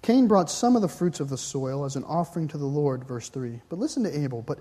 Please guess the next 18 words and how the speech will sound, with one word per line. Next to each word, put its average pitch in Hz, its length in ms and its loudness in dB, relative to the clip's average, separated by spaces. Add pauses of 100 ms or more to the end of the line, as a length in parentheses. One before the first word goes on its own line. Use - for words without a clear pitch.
Abel 233 340 4
brought 175 340 2
fat 226 420 -2
portions 139 640 -4 (500)
of - 120 -10
some 196 380 -2
of 147 200 -8
the 143 80 -4
firstborn 147 800 -8
of 123 100 -14
his 127 160 -14
flock." - 400 -20 (1300)
That's 214 160 0
a 180 80 4
biblical 208 400 6
way 175 200 4
of 156 80 -2
saying 160 380 -2